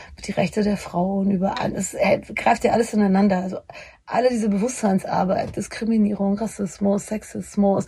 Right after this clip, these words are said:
äh, die Würde des Menschen, gegen diese Zuschrei-, sozialen Zuschreibungen, Judith Butler und so weiter. Du,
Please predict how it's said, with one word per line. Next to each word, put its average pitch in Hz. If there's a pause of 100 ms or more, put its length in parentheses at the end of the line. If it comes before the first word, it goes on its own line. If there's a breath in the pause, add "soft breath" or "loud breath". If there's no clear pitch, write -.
(360 loud breath)
äh, -
die 220
Würde 226
des 214
Menschen, 202
gegen 226
diese 202 (180)
Zuschrei-, 220 (280)
sozialen 208
Zuschreibungen, 202
Judith 220
Butler 190
und 208
so 190
weiter. 185 (720 loud breath)
Du, 302